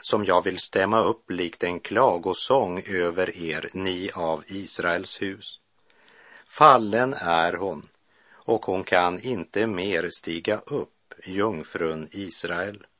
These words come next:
Hon ligger övergiven på sin egen mark. Ingen finns som reser henne upp." Här i kapitel fem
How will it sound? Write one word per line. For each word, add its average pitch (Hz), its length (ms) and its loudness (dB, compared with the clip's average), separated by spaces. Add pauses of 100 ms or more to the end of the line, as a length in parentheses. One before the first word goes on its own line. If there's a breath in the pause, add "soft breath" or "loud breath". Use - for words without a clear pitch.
(440 soft breath)
Hon 139 360 0
ligger 92 520 2
övergiven 95 880 0
på 90 160 -6
sin 80 220 -6
egen 95 460 -2
mark. 98 640 2 (300)
Ingen 104 720 0
finns 98 680 -6
som 101 440 -2
reser 82 640 -6
henne 82 260 -4
upp." 104 280 -6 (1160 soft breath)
Här 113 420 6
i 127 300 -2
kapitel 110 560 0
fem 80 560 0